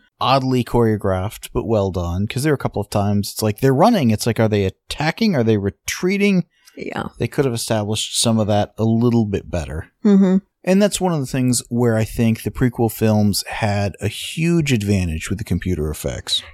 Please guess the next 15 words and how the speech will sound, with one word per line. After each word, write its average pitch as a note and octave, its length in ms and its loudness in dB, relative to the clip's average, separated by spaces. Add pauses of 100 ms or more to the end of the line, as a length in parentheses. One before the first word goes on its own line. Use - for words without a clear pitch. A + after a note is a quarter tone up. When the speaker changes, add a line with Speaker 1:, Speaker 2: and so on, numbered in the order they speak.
Speaker 2:
Yes. - 600 -2 (420)
Speaker 1:
Both A#2+ 340 2 (100)
the, A2+ 500 0 (180)
the A2+ 100 0
robots G#2+ 680 2
and G2+ 140 2
the, G2+ 300 2
the G2+ 120 -4
clones G#2+ 560 2
and G#2+ 100 2
stuff - 240 -2
like G2 160 -2
that, F#2+ 240 -2
but C3 100 0
also C3 580 2